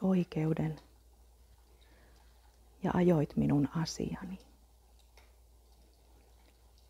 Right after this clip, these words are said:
Sinä istuit valtaistuimelle, sinä vanhurskas tuomari. Sinä nuhtelit kansoja,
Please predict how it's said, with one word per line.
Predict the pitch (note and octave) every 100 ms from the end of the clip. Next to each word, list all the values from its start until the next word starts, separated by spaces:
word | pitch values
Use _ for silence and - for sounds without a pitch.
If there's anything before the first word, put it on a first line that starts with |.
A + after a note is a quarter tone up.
| _ _ _ -
Sinä | - F3 F#3
istuit | G#3 A3 - E3 E3 F3
valtaistuimelle, | F#3+ F#3 D#3 D#3+ E3+ - D#3+ D#3+ E3 E3 E3+ - -
sinä | - - F#3+ F3+ E3 - _ _ F3
vanhurskas | E3+ E3 - - - - -
tuomari. | F3+ D#3 D3+ - - - - _ _ _ _ - - _ - - _ - _ - - - _ _ - _ _
Sinä | - F#3 F#3+
nuhtelit | G3+ A3+ - - D3+ -
kansoja, | - F#3+ F3+ E3 - D#3+